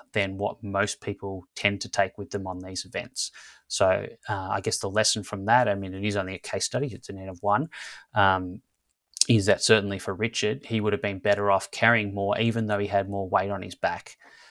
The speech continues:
Uh, and I guess the final thing to remember with that is that, yes, you might have a pack that's five kilos heavier on day one, but as that food comes out, the difference between the heavier pack and the lighter pack gets smaller and smaller for each consecutive day. So it might be five kilos difference on day one,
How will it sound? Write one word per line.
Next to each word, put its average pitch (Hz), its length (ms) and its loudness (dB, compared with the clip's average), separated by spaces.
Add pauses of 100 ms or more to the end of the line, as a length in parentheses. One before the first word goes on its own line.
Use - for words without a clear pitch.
(160)
Uh, - 60 2
and 101 280 6
I 104 80 2
guess - 160 2
the 110 60 -2
final 117 320 4
thing 113 220 -2
to 104 120 -4
remember 101 360 -2
with 104 260 -4
that 98 200 4
is 101 240 -4
that, 101 220 -4 (380)
yes, 120 380 6
you 110 60 -4
might 104 220 4
have 107 140 0
a 101 60 -4
pack - 260 2
that's - 160 -4
five 101 280 2
kilos 101 380 -2
heavier 101 300 -2
on 95 160 -6
day 95 200 -2
one, 98 420 -6 (360)
but - 100 -2
as 110 220 6
that 117 160 2
food 104 260 -4
comes 98 300 -2
out, 98 260 2
the 107 80 -2
difference 104 460 -6
between 98 340 -8
the 98 80 -10
heavier 107 320 -2
pack - 300 0
and 98 100 -6
the 92 60 -4
lighter 101 340 4
pack - 220 -4
gets - 180 -4
smaller 104 400 -4
and 98 100 -8
smaller 98 500 0 (100)
for - 180 -8
each 104 220 -10
consecutive - 600 -10
day. 92 240 2
So - 140 -10
it - 20 -4
might 107 140 2
be 101 80 -8
five 110 340 4
kilos 104 340 -4
difference - 360 -10
on 101 120 -8
day 98 200 2
one, 101 320 0